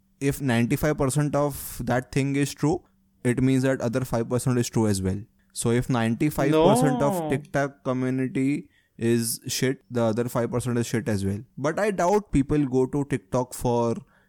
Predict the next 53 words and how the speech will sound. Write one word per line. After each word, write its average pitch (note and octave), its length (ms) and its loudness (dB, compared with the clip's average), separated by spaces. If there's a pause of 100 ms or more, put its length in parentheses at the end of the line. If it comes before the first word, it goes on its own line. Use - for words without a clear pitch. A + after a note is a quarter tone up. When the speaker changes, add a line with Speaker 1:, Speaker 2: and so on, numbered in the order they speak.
(160)
Speaker 1:
some A#2+ 600 0
intelligent C#3 600 2
entertainment. G#2 760 -4
I A2 160 -6
don't A2+ 180 -2
Speaker 2:
They D#3+ 160 6
don't. D#3+ 460 4
They D3 160 4
just A3+ 160 2
go F3 120 6
Speaker 1:
Yes. A2+ 100 4
Speaker 2:
for G#3 120 4
entertainment. D3+ 880 -2
That's E3+ 220 4
the A#3 200 0
case G3 180 2
with G#3 180 -8
me F3 140 -2
also F3+ 260 2
when F3+ 100 2
I F3+ 60 0
go D#3 140 2
to D3+ 120 -4
YouTube. C#3+ 360 -2
It's C#3 160 -10
not D#3 160 0
about, E3+ 320 4 (280)
"Okay, D#3+ 120 2
let D3 180 2
me D#3+ 140 -2
get D3+ 120 4
some D#3+ 200 -2
information D3 600 -2
about D3 260 -2
this C#3+ 220 -10
world." C#3+ 200 -8
It's C#3+ 160 -10
more F3+ 140 -4 (100)
about A3 180 -4
entertainment. D3+ 600 -2
It's C#3+ 100 -8
just F3 220 0
that G#3 240 6 (140)
I - 40 2
find F#3 420 2
informing E3+ 920 2
things D#3+ 240 -2
entertaining D3 560 -2
these C#3+ 200 -6 (100)
days, C#3+ 100 -4
and C#3 180 -6
that's C#3+ 220 -4
just - 400 -6